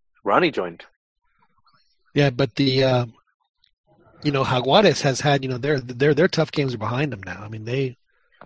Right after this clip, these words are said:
Speaker 2: I'm not saying that they're gonna, you know, just, you know, roll
Speaker 1: Yeah.
Speaker 2: everybody, but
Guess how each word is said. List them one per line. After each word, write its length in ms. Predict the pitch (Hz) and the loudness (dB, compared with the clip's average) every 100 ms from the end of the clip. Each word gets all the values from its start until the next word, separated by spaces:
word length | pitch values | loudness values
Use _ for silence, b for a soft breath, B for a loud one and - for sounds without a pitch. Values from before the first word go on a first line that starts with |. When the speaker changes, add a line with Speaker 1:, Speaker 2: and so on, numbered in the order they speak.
| b b b _ - | b b b _ -6
Speaker 2:
I'm 80 | 131 | -2
not 120 | 139 | 0
saying 260 | - 143 127 | 2 0 0
that 120 | 117 | -4
they're 100 | 117 | -6
gonna, 240 | 113 110 107 | -6 -8 -10
you 80 | |
know, 120 | 110 104 | -10 -10
just, 280 | 98 - | -10 -10
you 40 | 120 | -10
know, 140 | 104 107 | -12 -4
roll 200 | 131 135 | 0 2
Speaker 1:
Yeah. 60 | |
Speaker 2:
everybody, 480 | 117 104 98 - 139 - _ _ _ _ | 0 -4 -8 -10 -14 -20 _ _ _ _
but 200 | 113 104 | -6 -6